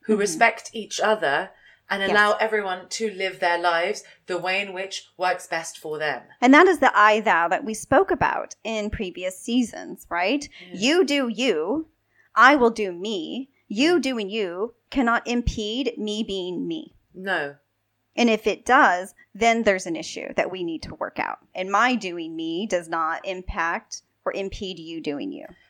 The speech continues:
Speaker 1: And at the end of the day, I respect myself enough to listen to me. I respect you enough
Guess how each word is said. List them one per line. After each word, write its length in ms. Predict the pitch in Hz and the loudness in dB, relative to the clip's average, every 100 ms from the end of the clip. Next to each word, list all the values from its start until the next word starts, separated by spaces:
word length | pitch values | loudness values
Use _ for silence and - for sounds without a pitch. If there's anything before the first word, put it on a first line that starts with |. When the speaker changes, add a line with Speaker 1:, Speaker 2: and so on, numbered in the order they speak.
| - | -10
Speaker 1:
And 100 | 196 | -8
at 120 | 190 | -4
the 100 | 208 | -2
end 160 | 220 220 | -2 -4
of 80 | |
the 100 | 208 | -8
day, 560 | 170 185 170 64 - 147 _ _ _ _ _ _ _ _ _ _ - | -6 -4 -4 -6 -10 -16 _ _ _ _ _ _ _ _ _ _ -2
I 160 | 196 | 0
respect 520 | 180 180 - 165 - | 0 -4 -4 -6 -6
myself 500 | 170 160 - 190 214 | -10 -8 -2 -2 -2
enough 280 | 165 143 135 | -8 -10 -12
to 80 | - | -14
listen 300 | 143 139 139 | -14 -14 -16
to 140 | 135 139 | -18 -14
me. 360 | 151 131 135 156 - - _ | -12 -12 -14 -20 -20 -20 _
I 140 | 180 190 | -2 0
respect 500 | 185 - 160 - 170 | -2 -4 -6 -4 2
you 140 | 208 | 4
enough 420 | 202 147 - - | 4 2 -2 -12